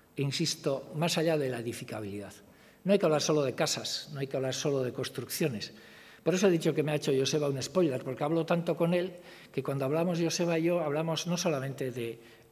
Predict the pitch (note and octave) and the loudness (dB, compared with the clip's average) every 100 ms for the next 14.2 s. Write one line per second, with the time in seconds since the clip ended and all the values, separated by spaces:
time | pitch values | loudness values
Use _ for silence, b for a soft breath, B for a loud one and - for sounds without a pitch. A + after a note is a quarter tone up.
0 | - C#3 C3+ C#3+ C3+ D3 C#3+ F3+ D#3+ A2 | 2 2 2 2 2 2 2 2 0 -4
1 | - A#2 C#3+ C3+ D3+ E3 - C#3 - C#3 | -6 -2 0 2 2 0 -2 -2 -2 -2
2 | A#2+ A#2 A2+ A2 A2 A2 F2+ - B B | -2 -4 -6 -6 -6 -6 -8 -12 B B
3 | B B B B - D3 F#3 F3+ F3 E3 | B B B B 0 2 4 2 2 2
4 | D#3 D#3 F3+ E3 B2+ C3 C#3 C3 A2+ A#2+ | 2 2 2 2 2 2 0 -2 -6 -6
5 | A2+ A#2+ - - B B B B B B | -6 -10 -12 -18 B B B B B B
6 | D3 C3+ B2 B2 B2 A#2+ C#3+ C#3 D3+ D#3+ | -2 0 0 -2 -4 -4 -4 2 4 4
7 | G#3+ A3+ F3 F#3 D#3 - E3 C#3 C3+ F3 | 6 6 8 6 6 0 0 2 4 4
8 | D3+ D3 D#3+ F#3 E3+ C#3+ - C3+ B2+ C3 | 4 2 2 4 4 2 -2 -2 -4 2
9 | F3 C#3 - - C#3+ D#3 E3+ F3 E3 D3+ | 2 2 -6 -6 -2 2 4 6 6 4
10 | C3+ - - - - E3+ C3+ - C3 C3+ | 0 -6 -6 2 4 4 2 -2 -4 -2
11 | C3 E3+ E3 - C#3 D#3 D3 D3+ D3 C#3+ | 0 2 2 0 0 -2 0 0 0 -4
12 | B B B B - D#3 D#3+ E3 D#3+ D#3+ | B B B B 0 2 4 4 4 4
13 | D#3 C3+ B2 - - C#3 C3+ G3+ F3 D3+ | 2 0 -6 -14 -8 -2 2 4 4 2
14 | F3+ | -2